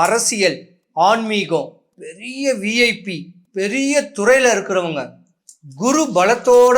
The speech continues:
இருந்திருக்காங்க. ரெண்டாயிரத்தி பத்தொன்பது, ரெண்டாயிரத்தி இருபதுல இருந்து, ரெண்டாயிரத்தி இருபத்தி ஒண்ணுல இருந்து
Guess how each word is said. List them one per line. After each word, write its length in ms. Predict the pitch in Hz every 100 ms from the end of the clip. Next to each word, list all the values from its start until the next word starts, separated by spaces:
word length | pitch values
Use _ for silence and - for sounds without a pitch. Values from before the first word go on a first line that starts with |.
| 247
இருந்திருக்காங்க. 560 | 220 214 214 196 190 254 339 - _ _ 156
ரெண்டாயிரத்தி 800 | 185 208 254 254 240 220 214 254 339 - _ _ 175
பத்தொன்பது, 640 | 180 175 262 254 240 233 311 175
ரெண்டாயிரத்தி 600 | 196 254 262 240 233 214 170 165
இருபதுல 420 | 285 330 311 247 208
இருந்து, 220 | 190 156 - _ _ _ _ _ _ _
ரெண்டாயிரத்தி 680 | 160 208 269 330 294 277 254 220
இருபத்தி 340 | 269 302 311 247 220
ஒண்ணுல 320 | 240 285 269
இருந்து 280 | 233 208 208